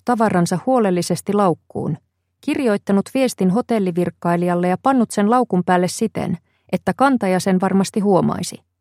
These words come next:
Laukun hän nosti oven ulkopuolelle, sillä bussi lähti kentälle aamuyöstä ja matkatavarat haettiin jo ilta kymmeneltä vastaanottoon. Marja katseli ympärilleen huoneessa,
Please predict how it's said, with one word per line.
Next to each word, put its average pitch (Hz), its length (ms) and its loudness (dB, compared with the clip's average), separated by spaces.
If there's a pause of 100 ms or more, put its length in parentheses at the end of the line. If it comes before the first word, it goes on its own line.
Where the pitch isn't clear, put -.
(1000)
Laukun 214 380 2
hän 196 180 2
nosti 214 300 -2
oven 220 300 2
ulkopuolelle, 160 800 -2 (280)
sillä 180 220 0
bussi 233 360 -4
lähti 196 280 -4
kentälle 208 420 -2 (100)
aamuyöstä 175 680 -2 (400)
ja 175 60 2
matkatavarat 185 720 0
haettiin 190 460 -2
jo 190 100 0
ilta 247 300 -4
kymmeneltä 175 540 0
vastaanottoon. 156 920 -4 (2000)
Marja 285 280 2
katseli 214 440 -2
ympärilleen 185 640 2
huoneessa, 165 540 -2